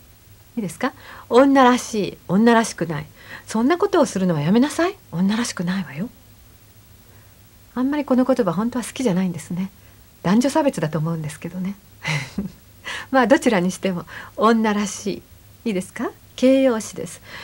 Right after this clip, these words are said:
それに対して、あれはどうも男らしいの、このらしいは助動詞です。それも推定の意味を含んだ助動詞です。いいですか？この辺の区別できるように、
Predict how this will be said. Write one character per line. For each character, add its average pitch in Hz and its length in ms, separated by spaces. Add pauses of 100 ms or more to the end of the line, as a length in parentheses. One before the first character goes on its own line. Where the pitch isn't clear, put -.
(180)
そ 269 160
れ 311 100
に 330 140
対 285 220
し - 40
て、 - 260 (300)
あ 202 160
れ 294 100
は 330 160
ど 311 280
う - 20
も 175 220 (100)
男 262 400
ら 269 140
し 269 300
い 196 40
の、 147 220 (260)
こ 185 140
の 175 120
ら 170 140
し 196 280
い - 20
は 151 180 (160)
助 156 160
動 262 180
詞 - 140
で 180 120
す。 - 200 (960)
そ 220 140
れ 208 80
も 202 100
推 320 340
定 311 300
の 294 180 (140)
意 262 120
味 214 180
を 175 40
含 185 300
ん 160 80
だ 202 300
助 165 160
動 196 180
詞 196 140
で - 100
す。 - 160 (720)
い 226 80
い - 20
で 180 120
す - 100
か？ 233 240 (640)
こ 220 120
の 226 80
辺 226 120
の 208 80
区 208 120
別 175 280
で 175 120
き 240 120
る 214 80
よ 165 140
う 147 40
に、 247 200